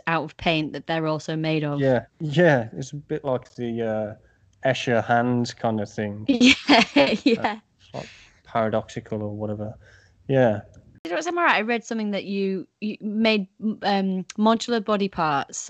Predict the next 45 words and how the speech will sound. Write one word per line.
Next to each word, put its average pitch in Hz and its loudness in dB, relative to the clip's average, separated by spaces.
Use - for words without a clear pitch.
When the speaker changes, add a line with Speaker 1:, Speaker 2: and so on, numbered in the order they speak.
Speaker 1:
um, 175 0
as 185 2
a 196 0
storage 208 0
solu-, 165 -4
solution. 165 0
<laughs> 190 -6
So, - 4
like, 214 8
Speaker 2:
Yeah. 135 4
<laughs> 165 4
Speaker 1:
you 233 2
couldn't 262 0
store 247 2
the 233 -2
figure, 202 0
but 180 -4
you'd, 180 -4
like, 180 -2
to 214 -8
take 208 -4
the 196 -4
arm 190 4
off 156 -2
so 180 -10
that 165 -2
it - -6
didn't 175 -8
have 135 -8
to - -20
be 170 -4
stored 165 -4
to 175 -6
use 175 -2
on 170 0
another 175 -2
body. 160 -2
Speaker 2:
Yeah, 165 4
that's 151 -2
ex-, 131 -6
exactly 139 2
it. 143 0
I, 131 -6
like, 113 -2
I, 117 -2